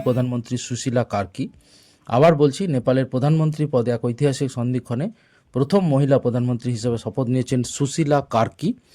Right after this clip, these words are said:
এটা অত্যন্ত গুরুত্বপূর্ণ তথ্য। আজ এখানকার মানুষের মুখে যে হাসি, আচরণ, ব্যবহারে যে স্বস্তির ভাব, তা দীর্ঘমেয়াদী হবে কিনা তা অনেকটা নির্ভর করছে যার হাতে।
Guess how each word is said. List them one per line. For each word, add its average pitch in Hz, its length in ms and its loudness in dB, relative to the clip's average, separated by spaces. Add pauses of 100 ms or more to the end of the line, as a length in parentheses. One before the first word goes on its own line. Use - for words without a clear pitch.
(320)
এটা 131 160 2
অত্যন্ত 175 300 2
গুরুত্বপূর্ণ 131 560 0
তথ্য। - 440 -10 (920)
আজ 151 320 4
এখানকার 170 400 2
মানুষের 151 420 -2
মুখে 147 260 0
যে 143 120 2
হাসি, 139 560 -2 (360)
আচরণ, 131 520 4
ব্যবহারে 127 420 4
যে 135 100 -2
স্বস্তির 135 460 -4
ভাব, 117 280 -2
তা 123 100 2
দীর্ঘমেয়াদী 147 600 2
হবে 131 260 2
কিনা 139 220 -2
তা 135 120 2
অনেকটা 135 360 0
নির্ভর 127 320 0
করছে 135 320 -6
যার 113 220 0
হাতে। 110 300 -6